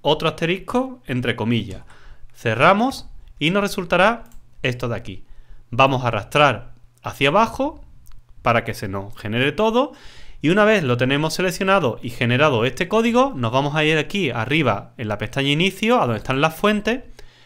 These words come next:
y vamos a seleccionar esta fuente que es nuestra nueva fuente. Seleccionamos y a continuación vamos a cambiar el tamaño para que los lectores de código de barra puedan leerlo bien. Voy a ponerle, por ejemplo, cuarenta y ocho. Voy a agrandar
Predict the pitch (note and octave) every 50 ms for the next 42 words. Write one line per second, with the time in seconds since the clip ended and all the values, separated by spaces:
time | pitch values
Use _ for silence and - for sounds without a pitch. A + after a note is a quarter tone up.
0 | - - - - - B2+ D3 F3 G3+ G3+ A3+ G#3+ - G3+ F#3 G3+ G3+ G#3 A3+ A3
1 | - - - D#3 D#3+ - F3+ - - F#3+ G3 G3+ F3 D#3+ - - D#3 D#3 D3+ D3
2 | D#3 D#3+ D3+ - - A#2 A#2 A#2+ A#2 G#2+ G2+ - - F#2 F2 F2+ F#2 - - -
3 | - - - - A2 G#2+ G#2 - A#2 A#2+ D3 F3+ G3+ G#3+ C4 C#4 - - - -
4 | - - - - - - - - - - - - - - G3+ A3+ A#3+ A3+ A3 G#3
5 | F#3 G#3 F#3+ F#3+ F3 - G#3 G#3 G#3 F#3 F3 F3+ F3+ F3 G3+ - G3 F3 F#3 F#3
6 | F#3+ F#3 - F3 E3+ F#3 F#3+ F3+ F3 F3+ G3 G3+ - - F3 F#3+ G#3 G3+ F#3+ F3
7 | D3+ B2+ A#2 A2 - - C#3+ C3+ A#2+ G#2+ G2+ - B2 C3 D3 D#3 D#3+ D3+ E3 E3+
8 | F3+ F3+ G3+ G3 G3 - C3+ C3 C3 C3 B2+ B2 A#2+ A#2 A2+ A#2 B2 C3+ G3 G#3
9 | D3+ A2+ G2 G2+ G#2+ B2+ C3 B2+ - D3+ D3+ D#3 D#3 - D3+ C#3+ D#3 F3 E3+ E3+
10 | A3 A#3 B3+ A#3+ - - - - - _ - - C#3 B2+ B2 A#2 G#2 G2 - A2
11 | G#2+ A2+ G#2 - - - - - - - - - - - - - - - - A#2
12 | A#2+ B2 B2 A#2+ A#2+ A#2 A2+ B2+ C#3 C3+ G#2+ G2 - - -